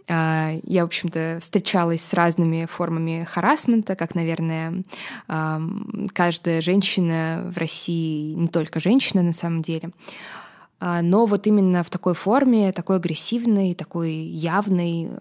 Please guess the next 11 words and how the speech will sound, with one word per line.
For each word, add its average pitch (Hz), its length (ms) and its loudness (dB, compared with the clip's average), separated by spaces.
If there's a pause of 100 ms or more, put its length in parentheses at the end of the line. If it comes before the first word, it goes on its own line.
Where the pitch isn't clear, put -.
(140)
у 170 80 -6
меня 170 140 0
никогда 170 320 -4
ничего 165 260 -2
не 165 80 2
происходило. 160 720 -4 (1400)
И 185 180 2
на 185 100 4
протяжении 190 520 4
нескольких 175 560 0
дней 262 440 4